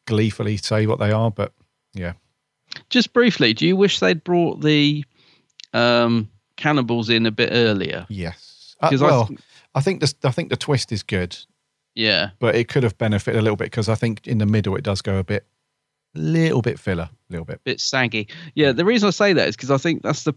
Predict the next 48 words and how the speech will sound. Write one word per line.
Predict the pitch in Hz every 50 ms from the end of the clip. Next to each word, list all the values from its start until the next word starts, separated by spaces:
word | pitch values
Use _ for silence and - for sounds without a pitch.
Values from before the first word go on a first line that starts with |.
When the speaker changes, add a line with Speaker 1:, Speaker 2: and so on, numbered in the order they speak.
| _ _ _
Speaker 2:
that's | - 131 131 117 - -
the | 165 135
problem, | - - 170 156 131 113 90 85
is | 113 113 107
that | - 98 90
the | 110 -
twist | - - 170 156 - - 175
is | 175 180 170
good, | - - 113 95 92 -
so | - 113
you | 123 123
don't | 147 147 143 117
want | 107 135 135 135
it | 101 - -
to, | - - 113 - -
you | - 127 120
don't | 131 135 131 104
want | 117 131 131 127
it | 82 -
till | - 110 104
near | 98 98
the | 98 98 92 78
end. | 65 69 - 110 - _ _ - - - _ _ _
But | - 131
I | 135
also | 143 147 143 - 160 143
think | - 151 139 95
you've | 107 120
got | 120 107 107
such | - 147 135 -
a | 131
good | 113 131 117
supporting | - 135 120 - 123 120 104 104
cast, | 110 - 139 120 104 80 - - -
I | 107
kind | - - - 143 143 135 120
of | 110
think | - 110 101 64
they | - 101
should | 104 - - 107
have | 107 -
been | 110 101
in | 107 101 98
it | 95 92
a | 98
little | 101 98 104 117
bit | 113 139 - -
more. | 143 139 139 123 101 90 92